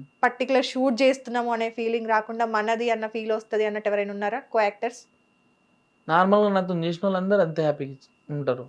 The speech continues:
Speaker 1: అందరూ అంతే హ్యాపీ.
Speaker 2: మ్మ్.
Speaker 1: నీ వల్లనా లేదంటే నార్మల్గానా?
Speaker 2: మ్మ్, ఆహా, నార్మల్గా వాళ్ళు బాగానే, యమున అనే అమ్మాయి బాగా కంఫర్ట్ ఉంటది. యమున తారక్.
Speaker 1: యమున
Speaker 2: జాను
Speaker 1: తారక్.
Speaker 2: సాంగ్లో ఉంది కదా తను.
Speaker 1: యమున తారక్. యమున తారక్ బాగా కంఫర్ట్ అంట.
Speaker 2: <laughs> మా దేవుడా.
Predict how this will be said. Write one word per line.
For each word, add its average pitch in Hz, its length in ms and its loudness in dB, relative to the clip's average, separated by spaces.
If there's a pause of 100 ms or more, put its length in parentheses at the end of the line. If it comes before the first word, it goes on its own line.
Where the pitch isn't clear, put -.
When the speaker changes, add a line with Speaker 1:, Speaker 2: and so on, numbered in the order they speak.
(280)
Speaker 1:
అందరూ 220 280 -6
అంతే 202 160 -12
హ్యాపీ. 196 180 -4
Speaker 2:
మ్మ్. 135 320 -6
Speaker 1:
నీ 240 180 -2
వల్లనా 254 380 -2
లేదంటే 233 380 -6
నార్మల్గానా? 196 580 -10 (340)
Speaker 2:
మ్మ్, 160 540 -10 (120)
ఆహా, 208 180 6 (540)
నార్మల్గా 175 460 6
వాళ్ళు 175 220 6
బాగానే, 151 320 4 (520)
యమున 180 280 4
అనే 208 220 8
అమ్మాయి 202 320 2
బాగా 156 240 4
కంఫర్ట్ 135 340 -4
ఉంటది. 127 220 -8
యమున 147 240 -2
తారక్. 127 360 -4 (280)
Speaker 1:
యమున 226 200 -6
Speaker 2:
జాను 165 200 12
Speaker 1:
తారక్. 190 120 6
Speaker 2:
సాంగ్లో 180 300 8
ఉంది 131 180 0
కదా 117 160 -4 (680)
తను. 131 180 -10
Speaker 1:
యమున 214 280 -4
తారక్. 196 400 -6 (460)
యమున 208 240 -10
తారక్ 214 460 -6
బాగా 214 240 -6
కంఫర్ట్ 214 480 -6
అంట. 185 200 -14 (200)
Speaker 2:
<laughs> - 460 8
మా 679 160 12
దేవుడా. 622 460 10